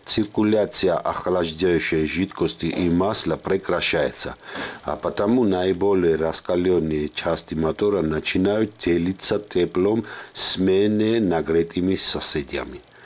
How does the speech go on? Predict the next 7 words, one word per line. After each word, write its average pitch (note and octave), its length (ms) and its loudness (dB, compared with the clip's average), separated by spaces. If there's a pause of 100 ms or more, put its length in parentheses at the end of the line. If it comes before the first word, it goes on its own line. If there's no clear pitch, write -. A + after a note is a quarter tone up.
(460)
Именно G2 520 2
поэтому F2 720 0
во E2+ 180 0
многих F2+ 640 2
современных F2 800 0
машинах D#2+ 640 0 (540)
электровентилятор G2 1600 0